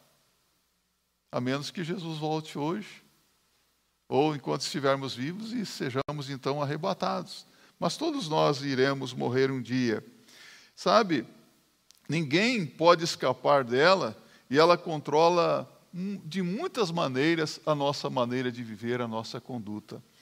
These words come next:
Aqui em Hebreus dois, verso quinze, acompanhem comigo, o autor sagrado diz assim: "E libertasse aqueles que durante toda a vida estiveram escravizados pelo medo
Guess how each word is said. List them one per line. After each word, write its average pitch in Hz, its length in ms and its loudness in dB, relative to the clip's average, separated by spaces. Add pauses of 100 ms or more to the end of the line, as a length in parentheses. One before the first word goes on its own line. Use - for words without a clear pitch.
(340)
Aqui 156 640 2
em 143 140 -2
Hebreus 139 400 2
dois, 151 340 -2
verso 131 320 -2
quinze, 151 400 -6
acompanhem 139 420 -4
comigo, 123 560 -2 (600)
o 139 40 0
autor 170 300 4
sagrado 147 640 4
diz 151 240 -6
assim: 120 440 -8 (600)
"E 151 80 8
libertasse 185 800 4
aqueles 180 500 2
que 185 140 -6
durante 165 480 0
toda 226 480 2
a - 20 4
vida 180 540 0 (260)
estiveram 165 800 4 (140)
escravizados 165 1400 2
pelo 147 340 -2
medo 165 640 0